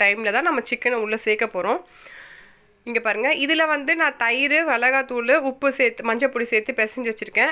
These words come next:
So அதனால நான் தயிர் வந்து மசாலால சேர்க்கல. In case நீங்க போடல அப்படின்னா நீங்க மசாலால வதக்குறீங்களா, தக்காளி சேர்த்ததுக்கு அப்புறமா நீங்க தயிர் சேர்த்து நல்லா மிக்ஸ் பண்ணிக்கலாம். நான் சிக்கன்ல போட்டதுனால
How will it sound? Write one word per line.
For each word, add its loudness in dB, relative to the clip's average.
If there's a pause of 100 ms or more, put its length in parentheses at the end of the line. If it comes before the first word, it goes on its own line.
(120)
So -2 (120)
அதனால 0
நான் -2
தயிர் 2
வந்து 0 (380)
மசாலால 2
சேர்க்கல. 2
In -10
case 2
நீங்க 0 (120)
போடல 4
அப்படின்னா 0
நீங்க 0
மசாலால 2
வதக்குறீங்களா, 0
தக்காளி -2
சேர்த்ததுக்கு 0
அப்புறமா 0 (100)
நீங்க -2
தயிர் 0
சேர்த்து 0 (420)
நல்லா 0
மிக்ஸ் -8
பண்ணிக்கலாம். -2 (380)
நான் 4 (240)
சிக்கன்ல 0 (100)
போட்டதுனால 0